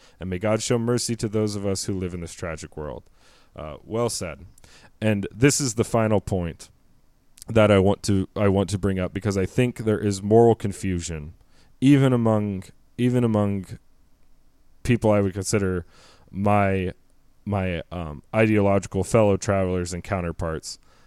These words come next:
So let me just make it very clear. Many, many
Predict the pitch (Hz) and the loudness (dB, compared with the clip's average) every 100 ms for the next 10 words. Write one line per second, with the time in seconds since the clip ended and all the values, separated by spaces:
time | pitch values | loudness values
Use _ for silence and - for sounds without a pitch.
0 | _ _ _ _ _ _ - 120 120 131 | _ _ _ _ _ _ 2 4 6 4
1 | 131 123 120 107 78 98 98 90 - 78 | 0 -2 -2 -2 -4 -4 -4 -4 -6 -8
2 | 76 - - _ _ _ _ _ _ _ | -10 -16 -20 _ _ _ _ _ _ _
3 | _ _ - - _ _ _ 107 120 120 | _ _ -20 -20 _ _ _ 0 2 2
4 | 98 85 _ 107 113 110 92 | 0 -6 _ -2 0 0 -4